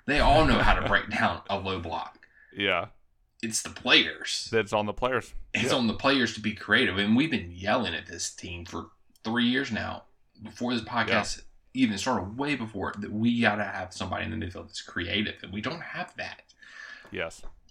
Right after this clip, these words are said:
Speaker 1: And people are like, "Let's go buy a striker." Okay, guys, I'm about building from the back.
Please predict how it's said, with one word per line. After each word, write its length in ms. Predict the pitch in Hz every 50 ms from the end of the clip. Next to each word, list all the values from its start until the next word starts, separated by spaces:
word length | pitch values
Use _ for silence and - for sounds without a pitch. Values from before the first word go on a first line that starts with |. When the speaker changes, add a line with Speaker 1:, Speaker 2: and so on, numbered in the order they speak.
| _
Speaker 1:
And 120 | 110 107 110
people 260 | 135 139 135 143 127
are 60 | 113
like, 120 | 110 101
"Let's 180 | 90 101 107 -
go 140 | - 139 127
buy 180 | 127 143 143 139
a 20 |
striker." 340 | - - - 175 170 - - - 147
Okay, 380 | 139 - - - 156 143 135 110
guys, 480 | 110 - 113 110 95 92 - - - _ _ _ _ _ - - - _ _ _ _ _ _ - - - - _ _
I'm 140 | - 226 247 220
about 280 | 147 127 120 113 98
building 300 | 95 117 120 113 107 95
from 160 | 95 - 107 90
the 60 | 87
back. 600 | - - 95 92 87 90 - - - _ - -